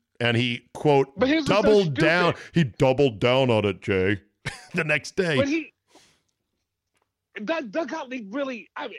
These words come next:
Speaker 2: if somebody re-, responded to him, "Hey, glass houses," which was funny. Doug Gottlieb can't really say shit because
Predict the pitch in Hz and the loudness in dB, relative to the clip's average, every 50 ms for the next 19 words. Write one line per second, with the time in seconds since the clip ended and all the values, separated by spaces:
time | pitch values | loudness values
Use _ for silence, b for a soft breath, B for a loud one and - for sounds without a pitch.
0 | 120 131 147 - - 247 254 247 233 226 208 208 185 165 165 160 - _ 147 156 | -18 -18 -18 -10 -6 -6 -4 -4 -4 -4 -6 -8 -8 -8 -8 -8 -8 _ -12 -12
1 | 151 - - 160 156 160 160 160 151 156 151 147 151 147 147 147 151 147 - _ | -12 -10 -10 -10 -8 -8 -10 -10 -10 -10 -8 -6 -6 -6 -6 -8 -10 -12 -16 _
2 | - _ _ _ _ _ _ _ _ _ - 170 180 175 - 175 175 170 165 160 | -20 _ _ _ _ _ _ _ _ _ -2 -2 -2 -2 0 -2 -2 -2 -2 -4
3 | - - 165 160 160 156 135 - 117 101 95 113 139 - - 139 123 - _ - | -6 -10 -10 -8 -8 -10 -10 -12 -16 -18 -14 -14 -14 -14 -14 -16 -18 -16 _ -12
4 | 147 139 120 110 - b b b b _ - 302 330 302 226 330 330 294 247 262 | -10 -10 -10 -12 -14 b b b b _ -4 -4 -4 -4 -4 -8 -10 -10 -10 -12
5 | 285 202 - - - 285 262 - _ 175 233 240 220 202 180 - - - 208 208 | -12 -12 -14 -14 -14 -12 -12 -14 _ -8 -6 -6 -6 -6 -8 -12 -6 -6 -6 -6
6 | 185 - - - - 233 208 - - _ 175 175 - - 165 160 147 | -6 -10 -14 -6 -4 -4 -4 -4 -6 _ -14 -10 -6 -4 -4 -4 -4